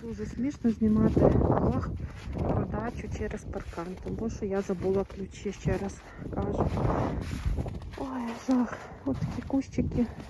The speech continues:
мої там сад. Ну і що? Ну таке, така історія смішна. Дуже вже чекаю весни. Вже середина лютого, в принципі, так що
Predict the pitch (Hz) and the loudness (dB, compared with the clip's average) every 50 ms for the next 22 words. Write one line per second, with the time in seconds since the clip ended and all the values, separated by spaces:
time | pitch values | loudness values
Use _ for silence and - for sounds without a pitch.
0 | - - - - - - - - - - - - - - - - - - - - | 2 4 6 6 6 6 4 2 -2 -6 -6 -6 -6 -6 -6 -2 2 2 2 4
1 | 233 233 233 226 220 - 214 220 214 - - - - 262 262 285 294 - - - | 4 4 2 2 2 2 0 -2 -2 -2 -4 -2 0 2 4 4 4 2 0 -6
2 | - - - - - - - - - - - - - - - - - - - - | -6 -6 -4 -2 0 0 2 2 2 2 4 4 4 2 2 0 -2 -2 -2 -2
3 | - - - - - - - - - - - - - - - - - - - 302 | -2 -2 -6 -6 -6 -6 -6 -6 -8 -8 -8 -10 -10 -10 -10 -12 -8 -2 2 4
4 | 302 311 330 359 381 339 269 - - - - - 277 269 285 294 - - - - | 4 6 4 4 2 2 0 0 -2 -6 0 2 4 4 2 0 -4 -10 -12 -10
5 | - - - - - - - - - - - - - - - - - - - - | -10 -10 -12 -12 -16 -18 -18 -16 -14 -12 -12 -12 -12 -14 -16 -16 -14 -8 -8 -6
6 | - - 269 277 294 285 - - 247 - - 220 196 208 190 - - - - - | -4 -2 -2 -2 -2 -2 -4 -6 -6 -2 0 2 2 2 0 -2 -6 -14 -14 -12
7 | - - 233 233 233 - - - 214 208 202 190 196 196 202 - - - - - | -6 -4 -2 -2 -2 -2 -2 -2 -2 0 2 4 4 4 4 8 10 12 12 12
8 | - - - - - - 220 - - - 208 208 208 - - - - - - - | 12 10 6 2 -2 -2 -2 0 -2 -2 -2 -2 -2 -4 -6 -12 -16 -18 -18 -20
9 | - - - 262 247 247 240 208 226 233 - - - 240 - - 233 226 226 226 | -18 -18 -16 -14 -10 -10 -8 -8 -8 -8 -6 -4 -4 -2 0 2 4 6 6 6
10 | 226 226 220 220 214 - - - 214 208 226 233 226 226 220 220 - - - - | 6 4 4 2 2 0 0 -2 -2 2 4 4 4 4 2 -2 -4 -6 -8 -8
11 | - - - - - - - - - - - - 247 226 - 254 254 226 - 240 | -6 -8 -8 -8 -10 -10 -10 -10 -10 -6 0 2 2 2 2 0 -2 -2 0 4
12 | 220 220 226 226 320 381 - 359 320 277 285 269 - - 269 262 254 233 220 - | 4 6 6 8 8 8 10 10 10 10 10 10 8 10 10 12 10 10 8 4
13 | 226 - 226 220 - 220 214 - - - - 240 226 | 2 4 4 4 6 4 2 2 2 2 4 4 2